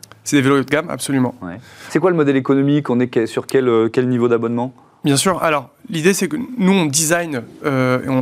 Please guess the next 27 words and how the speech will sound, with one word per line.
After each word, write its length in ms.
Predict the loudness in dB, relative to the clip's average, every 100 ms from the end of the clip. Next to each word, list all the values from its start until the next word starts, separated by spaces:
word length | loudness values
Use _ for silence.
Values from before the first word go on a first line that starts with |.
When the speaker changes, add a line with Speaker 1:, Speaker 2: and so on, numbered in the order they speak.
| 0
Speaker 1:
on, 840 | -2 -2 -6 -4 -4 -4 -4 -6
on 20 |
fabrique 600 | -4 -2 -2 -2 -8 -10 -6
nos 140 | -2
vélos 220 | 2 2 2
en 80 |
partenariat 580 | 0 -6 -2 0 2 0
avec, 420 | 0 0 -2 -2
euh, 380 | -4 -4 -2 -6 -6
avec 220 | -4 -4
des, 260 | 0 0 0
des, 200 | -2 -4
des 200 | 0 -2
suppliers, 460 | -2 -2 -2 0 -2 -2
des 100 | -8
fournisseurs, 560 | -4 -2 0 0 0 0
euh, 80 |
Speaker 2:
Ouais. 160 | -4 -8 -16 -12
Speaker 1:
qui 100 | -6
sont, 220 | -2 0
euh, 80 | 0
partout, 500 | -2 -6 -6 -8 -6
euh, 80 | -6
partout 300 | -4 -6 -2
dans 100 | 0
le 60 | 0
monde. 260 | 0 -2